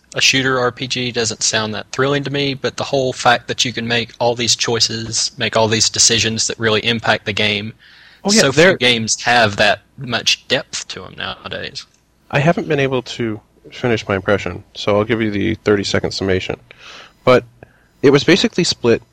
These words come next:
Speaker 2: I had three hours to play it, and it was split between having about an hour and a half of combat. It was the tutorial introduction mission thing, and you do all these different, uh, uh, you know,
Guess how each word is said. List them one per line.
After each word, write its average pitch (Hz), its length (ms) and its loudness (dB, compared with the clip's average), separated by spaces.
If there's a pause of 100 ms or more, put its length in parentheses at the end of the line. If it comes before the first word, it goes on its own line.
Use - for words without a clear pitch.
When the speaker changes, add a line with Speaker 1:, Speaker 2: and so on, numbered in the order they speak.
(180)
Speaker 2:
I 131 60 2
had 131 160 2
three 160 200 4
hours 120 220 4
to - 60 -6
play 85 220 -4
it, 80 80 -6 (880)
and 139 120 2
it 117 40 4
was 113 120 2
split - 300 0
between 127 460 0
having 110 480 0 (640)
about 110 280 2
an 98 100 -2
hour 135 220 2
and 151 80 0
a 139 40 -2
half 135 220 -4
of 107 120 -10
combat. 104 480 0
It 85 40 -4
was 87 140 -8
the 95 80 -6
tutorial 101 720 0
introduction 95 580 -2
mission 95 380 0
thing, 95 320 2
and 92 120 0
you 92 100 0
do 95 160 -2
all 92 100 0
these 92 180 -6
different, 92 540 -2
uh, 85 320 4 (1700)
uh, 92 280 0
you 113 140 2
know, 90 240 2